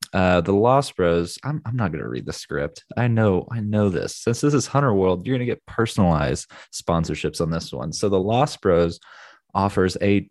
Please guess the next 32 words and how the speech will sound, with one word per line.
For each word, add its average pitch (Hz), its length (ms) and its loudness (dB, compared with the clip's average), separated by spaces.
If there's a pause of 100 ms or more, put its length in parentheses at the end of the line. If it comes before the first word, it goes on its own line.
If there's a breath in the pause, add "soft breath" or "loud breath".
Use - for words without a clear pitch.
(120)
ton 95 580 2 (460 loud breath)
of 85 600 2 (520)
merchandise 85 1080 0
inspired 92 840 0
by 85 520 0
your 82 180 -2
favorite 80 440 -2
theme 82 240 0
parks. - 420 -4
And 87 320 -4
that 95 340 0 (420 soft breath)
merchandise, 117 540 -2
so 90 240 0 (720)
I 92 80 2
always 90 280 2
say 76 160 -2
this, - 180 -6
but - 280 -6
my 82 400 0 (100)
pet - 220 -2
peeve - 460 -4
about 73 280 -2
Disney 85 280 0
merch 78 420 -4 (400 loud breath)
is 104 360 4
that 107 400 2 (260)
they 110 100 2
put 160 220 2
something 160 220 2
cool 160 200 2
on 160 220 4
it, 165 140 -2